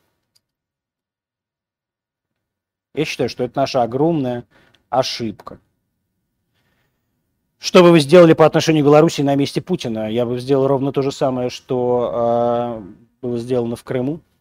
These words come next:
Я бы заставил Лукашенко уйти и провёл в Беларуси референдум, который показал бы,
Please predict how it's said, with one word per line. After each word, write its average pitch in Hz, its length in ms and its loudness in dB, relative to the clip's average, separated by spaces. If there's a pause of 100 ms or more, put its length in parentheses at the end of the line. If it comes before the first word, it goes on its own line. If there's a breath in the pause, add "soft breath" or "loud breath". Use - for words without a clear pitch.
(420)
Я 123 280 -2
бы 117 400 -4
заставил 117 760 -2 (880)
Лукашенко 120 680 -4
уйти 110 480 -8
и 180 180 -16
провёл 120 460 -6
в 135 40 -14
Беларуси 110 480 -8
референдум, 95 600 -12
который 104 320 -12
показал 120 560 -6
бы, 170 140 -12